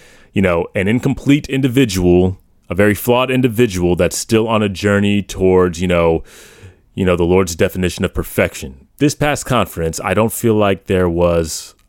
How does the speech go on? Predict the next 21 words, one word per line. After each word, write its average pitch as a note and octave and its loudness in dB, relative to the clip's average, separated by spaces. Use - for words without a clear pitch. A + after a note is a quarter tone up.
a F#2+ -2
lot E2+ -2
in G#2 -2
this A2 -4
conference A#2 -2
for - -4
me. F2+ -2
Something G#2+ -2
that G2+ 2
I F2+ -2
thought G#2 -2
a G2+ -4
lot G2 0
about F2 -4
during A2+ 2
the A#2+ 0
conference A#2+ -4
and F#2 -2
in G2 2
the F#2+ 0
immediate F2 -4